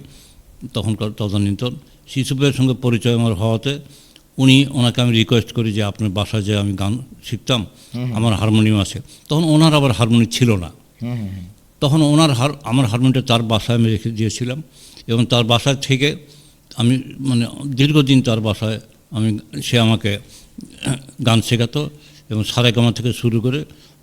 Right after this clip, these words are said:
Speaker 1: প্রথম জীবনে তা-, সেই আমাকে সব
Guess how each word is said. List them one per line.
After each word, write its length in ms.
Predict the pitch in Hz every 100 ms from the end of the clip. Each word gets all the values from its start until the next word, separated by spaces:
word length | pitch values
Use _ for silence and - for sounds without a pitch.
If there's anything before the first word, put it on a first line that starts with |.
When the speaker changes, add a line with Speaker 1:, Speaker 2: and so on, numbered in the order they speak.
| _ 139
Speaker 1:
প্রথম 340 | - 113 127 113 - -
জীবনে 460 | 113 113 113 113 107 - 139
তা-, 80 | 135 - - -
সেই 200 | - 123
আমাকে 200 | 113 104 98
সব 160 | 120